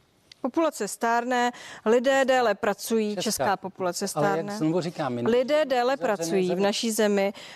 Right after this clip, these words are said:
Speaker 1: Není, eh, rozumné zamyslet se například nad tím, jestli už, eh, takový ten strop pro důchod, jestli už to je pryč, jestli by se to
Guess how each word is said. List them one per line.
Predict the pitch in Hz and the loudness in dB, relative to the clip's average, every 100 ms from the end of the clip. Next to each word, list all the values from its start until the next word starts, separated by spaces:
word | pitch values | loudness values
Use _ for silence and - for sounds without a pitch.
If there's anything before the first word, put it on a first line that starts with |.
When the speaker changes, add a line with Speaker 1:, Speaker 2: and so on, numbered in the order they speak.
| - | -2
Speaker 1:
Není, | 202 262 370 359 - | 2 4 2 0 -4
eh, | - 190 202 | -8 -6 -2
rozumné | 208 214 262 269 269 | 0 2 4 4 4
zamyslet | 240 220 226 254 | 2 0 -2 -4
se | - 262 | -2 -2
například | 226 254 269 | -2 0 2
nad | 254 | 2
tím, | 208 233 208 | 0 -2 -2
jestli | 202 - 240 233 | -2 -2 0 2
už, | 226 220 - | 0 -4 -2
eh, | 233 214 | -2 -2
takový | 214 - 214 214 | -4 -4 -2 0
ten | 233 | 0
strop | 226 - 226 220 - - | -2 -2 -2 -2 -4 -4
pro | 214 | 0
důchod, | 202 214 208 - 208 202 _ _ - _ - | 0 -2 -6 -2 0 0 _ _ -20 _ -8
jestli | 208 196 - 208 | -4 -2 -2 -2
už | 202 - - | -2 -6 -4
to | 214 | 0
je | 208 | 0
pryč, | 196 196 185 240 - - _ _ - | 2 -2 -2 -8 -16 -20 _ _ -6
jestli | 202 - 208 | -4 -2 -2
by | 208 | -2
se | 214 | -4
to | - 208 | 0 0